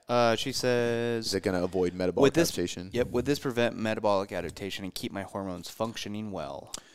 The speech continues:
Speaker 2: No. Um, it
Speaker 1: It will
Speaker 2: may
Speaker 1: prevent it?
Speaker 2: mitigate it,
Speaker 1: Mm.
Speaker 2: slow it down. It's not gonna prevent it.
Speaker 1: Yeah.
Speaker 2: So if you're in a weekly caloric deficit,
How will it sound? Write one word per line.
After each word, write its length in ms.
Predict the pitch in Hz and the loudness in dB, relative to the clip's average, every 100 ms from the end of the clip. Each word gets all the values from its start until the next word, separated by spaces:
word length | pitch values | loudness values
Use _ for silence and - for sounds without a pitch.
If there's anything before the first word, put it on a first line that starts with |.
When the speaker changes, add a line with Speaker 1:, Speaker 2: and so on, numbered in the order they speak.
| _ _ _ | _ _ _
Speaker 2:
No. 140 | 202 98 - - _ - | -4 -4 -4 -20 _ -2
Um, 540 | 104 98 90 90 90 85 - | 4 6 6 2 -2 -8 2
it 180 | 113 - | 4 4
Speaker 1:
It 40 | |
will 140 | 98 - | -2 -14
Speaker 2:
may 920 | - 117 123 127 113 107 107 131 156 135 - - - | -10 -6 -2 2 4 6 6 4 2 -2 -16 -18 -8
Speaker 1:
prevent 260 | 104 95 | -6 -6
it? 80 | 135 - _ _ _ _ | -10 -16 _ _ _ _
Speaker 2:
mitigate 580 | 101 101 104 110 123 | -2 2 4 4 4
it, 220 | 131 156 - _ _ | 4 0 -4 _ _
Speaker 1:
Mm. 60 | 87 | -6
Speaker 2:
slow 280 | 98 110 107 | 2 6 8
it 80 | 87 | 6
down. 380 | 92 101 131 147 - | 4 2 0 -4 -14
It's 100 | - | -4
not 120 | 101 | -4
gonna 100 | 104 | -4
prevent 280 | 90 87 64 | -8 -6 -6
it. 140 | - - - | -8 -14 -14
Speaker 1:
Yeah. 160 | 80 80 | -10 -10
Speaker 2:
So 520 | - - 117 110 101 - _ _ _ _ _ - | -2 6 10 10 8 2 _ _ _ _ _ 2
if 180 | 135 123 | 4 4
you're 380 | 123 139 170 151 | 6 8 10 10
in 160 | 127 | 8
a 80 | 127 | 6
weekly 380 | 98 110 - 127 | 4 2 2 0
caloric 360 | - 107 110 - | 4 4 4 4
deficit, 480 | 95 - 92 101 | 0 2 0 0